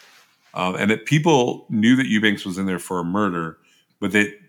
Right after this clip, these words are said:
they didn't necessarily know all of the details. Eubanks is described as, like, he's a very big guy, kind of a tall guy. He's cocky. He has an attitude.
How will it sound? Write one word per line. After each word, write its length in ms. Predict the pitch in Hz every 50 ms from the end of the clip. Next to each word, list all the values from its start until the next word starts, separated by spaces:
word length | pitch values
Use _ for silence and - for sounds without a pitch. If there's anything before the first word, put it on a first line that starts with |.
| _ _
they 160 | 185 170 113
didn't 220 | 107 123 139 - 127
necessarily 640 | 107 104 104 107 101 - - 107 104 101 101 95 90
know 200 | 90 92 90 87
all 180 | 87 87 87
of 80 | 85 82
the 80 | -
details. 880 | - - - 87 80 - - - - - - - - 143 - - - - -
Eubanks 400 | - 117 120 143 143 135 135 -
is 140 | 117 - -
described 540 | 101 92 - - 110 98 98 98 95 87
as, 280 | 95 87 85 82 - - _ 170
like, 280 | 135 90 82 85 _ _ -
he's 140 | 95 87 85
a 20 |
very 240 | 82 - 92 92 87 -
big 220 | 101 98 95 95
guy, 240 | 104 98 95 95 92
kind 240 | - - 92 87 85
of 60 | 80
a 20 |
tall 260 | - - 98 98 98
guy. 420 | 95 95 95 92 92 95 92 87 - _ _ _ _ _ _ _ _ _ _
He's 340 | - 95 90 85 80 - -
cocky. 760 | - - - 107 104 104 - - 101 98 98 98 95 92 87
He 80 | 85 87
has 160 | 85 82 82
an 100 | 80 82
attitude. 800 | 87 92 95 92 90 - - 98 92 92 92 90 90 85 85 87